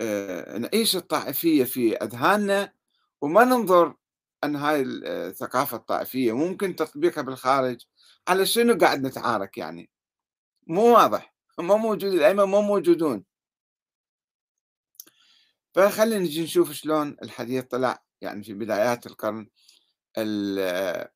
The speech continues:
الثاني الهجري. بناء على ما يستنتج من بعض الروايات اللي يرويها ال-، الكليني بالكافي،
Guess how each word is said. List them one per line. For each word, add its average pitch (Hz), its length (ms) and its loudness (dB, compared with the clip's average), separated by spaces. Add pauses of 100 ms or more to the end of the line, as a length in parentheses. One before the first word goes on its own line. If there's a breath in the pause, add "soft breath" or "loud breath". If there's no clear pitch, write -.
(360)
الثاني 123 520 -6
الهجري. 87 480 -16 (1500)
بناء 220 280 2
على 196 260 4
ما 180 140 0
يستنتج 170 680 -2
من 139 120 -6
بعض 135 220 -4
الروايات 127 520 0
اللي 110 280 -6
يرويها 110 360 -4
ال-، 101 200 -12 (240)
الكليني 120 540 -2
بالكافي، 92 760 -8